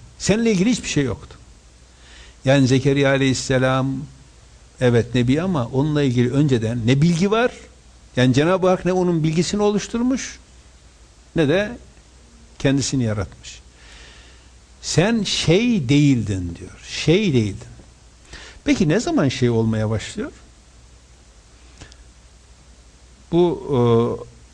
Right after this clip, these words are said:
e, Ali İmran suresini açarsanız orada çok sayıda ayet var da bu konuda ben kısa bir giriş olsun diye bunu şey yapacağım.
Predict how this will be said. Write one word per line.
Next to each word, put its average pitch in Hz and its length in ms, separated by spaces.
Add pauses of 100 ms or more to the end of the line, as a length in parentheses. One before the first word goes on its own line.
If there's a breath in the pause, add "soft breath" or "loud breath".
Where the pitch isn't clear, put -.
(200)
e, 131 40
Ali 135 220
İmran 156 280
suresini 131 600
açarsanız 135 720
orada 160 420 (160)
çok - 240
sayıda 147 320
ayet 135 260
var 277 220
da 147 120
bu 139 60
konuda 147 320
ben 151 160 (260)
kısa 208 300
bir 147 120
giriş 143 300
olsun 117 320
diye 110 200
bunu 113 180
şey 120 160
yapacağım. 117 380